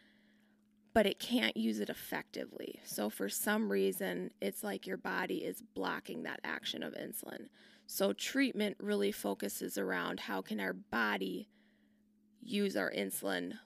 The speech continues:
more effectively through diet, through exercise, it's more of a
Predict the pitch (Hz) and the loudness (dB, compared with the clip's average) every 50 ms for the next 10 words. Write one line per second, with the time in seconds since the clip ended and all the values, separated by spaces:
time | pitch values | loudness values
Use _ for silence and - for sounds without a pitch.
0 | - 208 208 202 185 170 165 175 - - - - - - - - - - - - | -10 -4 -2 0 0 0 0 -2 -4 -4 -4 -4 -4 -2 -2 -4 -4 -4 -4 -4
1 | - - - - - - 208 214 196 196 - 190 180 180 175 170 156 147 - - | -4 -4 -4 -6 -6 -4 -2 -2 -2 -2 -2 -2 -2 0 0 0 -2 -2 -4 -8
2 | - - - 90 - - - 190 - - - - - - - - - - - - | -10 -8 -8 -8 -6 -6 -6 -6 -4 -4 -4 -4 -4 -4 -4 -4 -4 -2 -2 -2
3 | - - - - - - - - - - - - - - _ _ - 202 196 - | -2 -4 -6 -8 -10 -12 -16 -20 -20 -20 -20 -20 -20 -20 _ _ 2 2 2 2
4 | - - - 190 202 202 202 202 202 202 - - 196 196 185 196 196 - - 175 | 0 -2 -2 0 2 4 4 4 4 4 4 2 2 2 2 0 0 -2 -2 -2
5 | - - - 87 - - 202 | 0 2 2 2 2 2 0